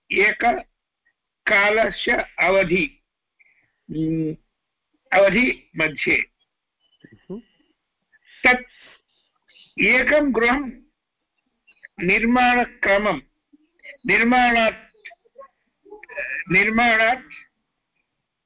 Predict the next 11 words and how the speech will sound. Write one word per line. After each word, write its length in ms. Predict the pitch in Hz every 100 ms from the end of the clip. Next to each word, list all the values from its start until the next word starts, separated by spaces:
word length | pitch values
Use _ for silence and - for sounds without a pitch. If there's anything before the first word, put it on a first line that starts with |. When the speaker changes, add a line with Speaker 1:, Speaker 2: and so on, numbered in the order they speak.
| _
Speaker 1:
आ, 500 | 165 165 170 170 165 156 160 _ - - - - _ - 170 180 - 160 - - _ _
सेकेण्ड्, 1400 | 160 - - 240 240 294 302 247 _ _ _ _ _ -
आ, 380 | 170 170 175 180 175 _ - - - _ 175
गृह, 380 | 220 226 214
आ, 1000 | 175 - _ _ _ 175 165 156 151 151
द्वितीयं 680 | 147 170 202 - 269 269 254
गृहं, 500 | 226 226 320 277 - _ _ - - - _ _ _ _ _ _ _ - - _ _ _ _ _ -
आ, 380 | 185 180 180 180 175 - _ _ _ _ _ _
कति 540 | 233 247 277 277 233 - 190
वत्सरानन्तरं 1080 | 226 233 254 240 226 233 233 220 226 220 214
भवति 600 | 202 190 185 233 302